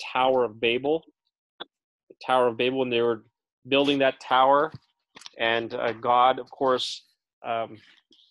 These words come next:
intervened. But in Genesis chapter eleven, verse seven, they say, "Let it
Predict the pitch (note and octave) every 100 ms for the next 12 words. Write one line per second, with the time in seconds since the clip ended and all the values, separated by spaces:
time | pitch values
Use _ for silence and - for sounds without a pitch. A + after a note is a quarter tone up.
0 | - D#3 D3 A#2+ C3 C3 D3+ F#3 _ _
1 | _ _ _ _ - C3 C3 B2+ D3+ E3
2 | D#3 - D#3 - C3 B2+ C3+ C#3+ B2+ -
3 | - C#3+ C3+ C#3 C#3 A2+ B2+ B2+ C3+ B2+
4 | B2 C#3 F#3 F#3